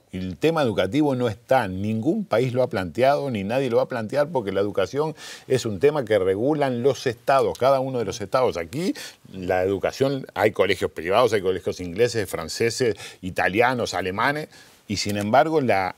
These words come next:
la norma general la fija, la pauta, la política educativa la fija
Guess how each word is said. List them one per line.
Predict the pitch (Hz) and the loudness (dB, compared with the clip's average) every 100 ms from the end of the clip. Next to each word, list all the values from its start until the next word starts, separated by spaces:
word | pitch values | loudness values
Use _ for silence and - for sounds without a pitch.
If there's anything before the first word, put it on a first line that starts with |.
| - | -6
la | 92 101 | 0 2
norma | 123 185 214 160 | 6 4 4 -2
general | - 98 104 147 233 | -4 -4 0 2 4
la | 156 104 85 | 4 2 -4
fija, | - 160 - 120 | -6 -6 0 0
la | 90 | 0
pauta, | 87 143 170 151 - | 2 4 2 0 -4
la | 85 | -4
política | 69 92 147 185 107 | 0 0 0 0 2
educativa | 90 82 85 156 139 | 2 0 -4 -4 -4
la | - | -4
fija | 127 131 269 | -6 0 0